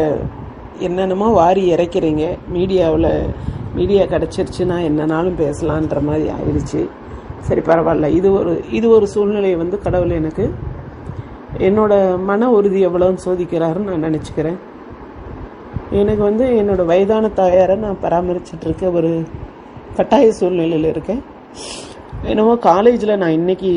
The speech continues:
லீவு போட்ட மாதிரி, அஹ், ஒரு சில ஊடகங்கள் சொல்றாங்க. நான் வந்து கிட்டத்தட்ட காலேஜ் தொடங்கி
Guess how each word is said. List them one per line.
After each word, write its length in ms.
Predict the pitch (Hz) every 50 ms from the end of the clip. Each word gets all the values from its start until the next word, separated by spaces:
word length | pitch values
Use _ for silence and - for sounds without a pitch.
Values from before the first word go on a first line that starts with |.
| 170
லீவு 220 | 165 165 165 175 170
போட்ட 280 | 170 165 160 160 -
மாதிரி, 360 | 151 151 156 156 156 156 160 160 151 139 131 127 - - - - - - - - - - -
அஹ், 180 | 139 135 - -
ஒரு 180 | 147 147 139 139
சில 200 | - 170 147 143
ஊடகங்கள் 520 | 139 147 147 151 147 151 147 139 135 -
சொல்றாங்க. 440 | 160 147 156 180 180 170 147 123 - - - - - - - - - - - - - - - - - - - - - - - -
நான் 280 | - 160 160 170 175 165
வந்து 260 | 160 165 170 175 214 247 - - - - - - - - - - - - - - -
கிட்டத்தட்ட 480 | - 180 165 175 - 185 151 202 202 233 233 - -
காலேஜ் 380 | 185 170 165 170 196 196 180 170 160
தொடங்கி 440 | - 170 160 170 175 180 185 190